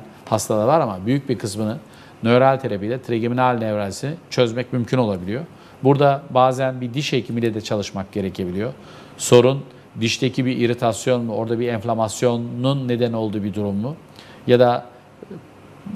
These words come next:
burun ve kulaktan, kulak, burun boğaz alanını ilgilendiren alanlarda bir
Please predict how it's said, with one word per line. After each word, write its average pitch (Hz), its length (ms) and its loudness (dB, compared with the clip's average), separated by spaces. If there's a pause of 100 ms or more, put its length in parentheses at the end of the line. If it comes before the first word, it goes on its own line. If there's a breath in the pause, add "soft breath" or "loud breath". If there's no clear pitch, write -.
(140)
burun 131 360 4
ve 123 180 2
kulaktan, 123 560 0 (140)
kulak, 123 220 0 (360)
burun 120 220 0
boğaz 117 320 2
alanını 117 320 -4
ilgilendiren 117 600 0
alanlarda 113 520 -2
bir 107 200 -2